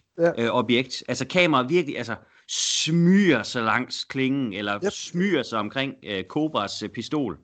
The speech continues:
Speaker 1: Det er præcis ligesom det samme, der sker i, øh, Batman fra nitten niogfirs, hvor de sådan flyver rundt inde i logoet, du ved,
Speaker 2: Mm.
Speaker 1: og så zoomer man ud, og så ser man logoet.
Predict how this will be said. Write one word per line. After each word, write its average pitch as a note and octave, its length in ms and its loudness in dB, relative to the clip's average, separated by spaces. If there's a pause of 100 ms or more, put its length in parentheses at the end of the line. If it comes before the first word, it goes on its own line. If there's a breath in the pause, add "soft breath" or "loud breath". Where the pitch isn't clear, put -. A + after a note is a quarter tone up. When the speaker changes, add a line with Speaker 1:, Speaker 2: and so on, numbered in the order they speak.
(380)
Speaker 1:
Det F#3 100 4
er - 60 -14
præcis G3 400 2
ligesom F#3+ 360 2
det D3+ 120 2
samme, F3+ 420 2
der C#3 120 4
sker F3+ 220 2
i, C3+ 420 2
øh, A#2+ 120 4
Batman D3 540 2 (360)
fra - 80 -2
nitten E3 260 2
niogfirs, C#3+ 580 4
hvor D#3 200 4
de C3+ 120 -2
sådan D3 360 -2
flyver C3+ 300 4
rundt D#3 280 0
inde D#3 240 2
i - 20 2
logoet, D3 720 2
du A#2 60 -4
ved, C#3+ 240 4
Speaker 2:
Mm. B2+ 100 0
Speaker 1:
og C3+ 60 0
så D#3 120 -4
zoomer D#3 360 2
man C3+ 100 0
ud, E3 180 6
og D3 60 -4
så D3 100 -6
ser C#3+ 220 2
man A2+ 140 0
logoet. B2+ 440 2